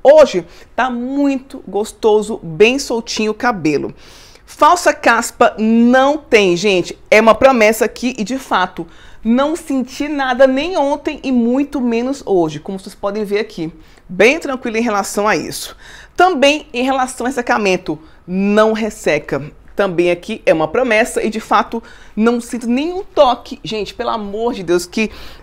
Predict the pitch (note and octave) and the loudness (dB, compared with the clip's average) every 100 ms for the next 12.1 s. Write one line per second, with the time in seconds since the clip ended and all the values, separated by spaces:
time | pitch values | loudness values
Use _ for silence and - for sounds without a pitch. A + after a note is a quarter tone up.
0 | - A3 G3+ G3 G3 G3+ - G3+ G#3 G#3 | -2 2 4 4 2 0 2 2 2 0
1 | F3 G3 A3+ F3+ C#3+ D3+ F#3 G3 G3 G#3+ | 2 2 4 4 4 2 4 4 6 4
2 | A#3 - G#3 F3+ F3+ - F3+ G3+ D4 E3 | 2 0 6 8 6 4 4 4 4 2
3 | D3 G3+ G3+ - D3+ - - - - F#3+ | 2 4 2 0 -14 -14 -20 -18 -2 2
4 | A3 G#3+ G#3+ - F#3+ - G#3 F#3 E3+ G#3+ | 2 2 -2 0 0 0 -6 -2 0 0
5 | D#3 - D3+ D#3+ E3+ G3 G3+ D4 - - | -2 -4 -10 -8 2 6 6 4 -2 -20
6 | - - - G#3 A#3 B3+ - B3 C4+ C#4+ | -20 -12 0 4 4 2 2 4 4 -2
7 | - - G3 G#3+ A3+ A#3+ C#4+ E4 - B3 | -12 -8 0 2 4 2 0 -4 -6 -6
8 | C#4 E4 - G#3+ D3+ - - C#3+ C3 - | -6 -8 0 4 4 0 -10 -12 -12 -20
9 | - - - - - - - - D#4 C#4 | -20 -20 -20 -20 -20 -20 -4 4 4 6
10 | D#4+ F#4+ D#4 C#4 - - A#3+ - D#4 - | 2 0 4 4 4 -4 -4 0 0 4
11 | A3 G#3 E3 - G3+ G#3 G#3 G#3 - G#3 | 4 4 2 0 0 2 2 -2 -2 -4